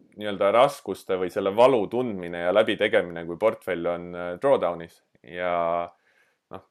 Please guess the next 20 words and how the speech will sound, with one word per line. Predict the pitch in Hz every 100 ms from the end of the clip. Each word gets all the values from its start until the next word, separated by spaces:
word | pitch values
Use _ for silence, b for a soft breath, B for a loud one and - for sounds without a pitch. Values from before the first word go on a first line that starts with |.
| _
ilmselgelt | 120 117 139 107 -
temal | 117 113 95
on | 92
hetkel | 113 - 95 92
see | 107
aeg | 120 107 -
ja | 87 87 87 85 85
saame | 101 95 104
näha, | 113 87 82
et, | 80 _ -
äh, | 85 82
kuidas | 92 87 -
ta | -
sealt, | 87 82 - -
äh, | 85
uutesse | 92 104 92 -
tippudesse | 101 101 87 87 -
tuleb, | 95 110 90
kui | 85 82
tuleb. | 82